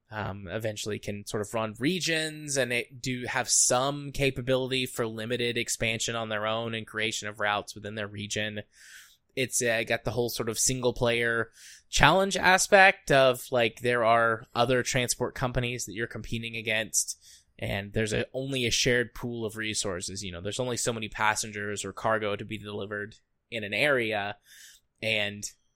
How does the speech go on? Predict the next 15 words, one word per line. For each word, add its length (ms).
if, 400
if 260
your 140
competition 680
is, 320
is 160
getting 240
it 140
from 220
you, 200
then 260
you're 240
not 160
able 240
to. 320